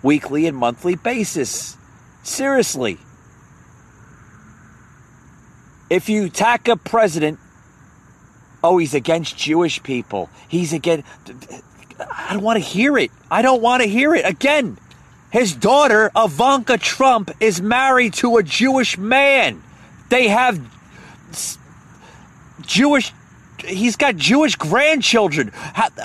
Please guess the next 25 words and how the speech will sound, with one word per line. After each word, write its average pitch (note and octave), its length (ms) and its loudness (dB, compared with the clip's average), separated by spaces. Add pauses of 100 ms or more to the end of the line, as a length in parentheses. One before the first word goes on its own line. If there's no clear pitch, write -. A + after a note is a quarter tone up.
(200)
what B3 240 -2
the B3+ 100 2
hell A3+ 320 0
is, G#3+ 180 0 (760)
oh, G#2 280 -2
stop - 380 -2
it A#2+ 80 -8
right G#2+ 220 -4
there. E2+ 240 -6 (240)
Stop B2 300 -2
it A#2+ 40 -6
right G#2+ 220 -4
there. F#2 200 -4
I'm, G2 220 -8
I, G#2+ 260 -8 (380)
I, - 360 -18
I A2 120 -4
need A2 180 -6
to F#2+ 80 -8
calm F#2 320 -6
down. E2 300 -10 (400)
I, G2+ 80 -4
I G2+ 180 -4
really G2+ 320 -6
do. F2 260 -12